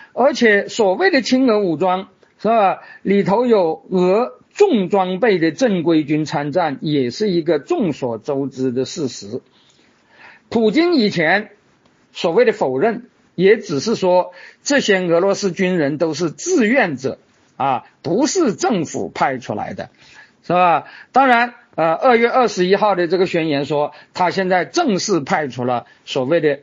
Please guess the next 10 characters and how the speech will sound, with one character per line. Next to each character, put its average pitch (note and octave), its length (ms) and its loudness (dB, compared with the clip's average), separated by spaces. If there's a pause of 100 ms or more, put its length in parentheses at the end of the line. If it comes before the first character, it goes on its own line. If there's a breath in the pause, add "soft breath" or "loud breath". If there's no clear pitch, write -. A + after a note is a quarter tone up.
(120)
维 C3+ 300 -2
和 C3 300 -6
部 D3 220 -4
队。 C#3+ 240 -2 (760 loud breath)
但 B3 180 4
是 A3+ 160 0
谁 F#3 280 0
都 D4+ 200 0
知 F#3+ 220 -2
道， E3+ 400 2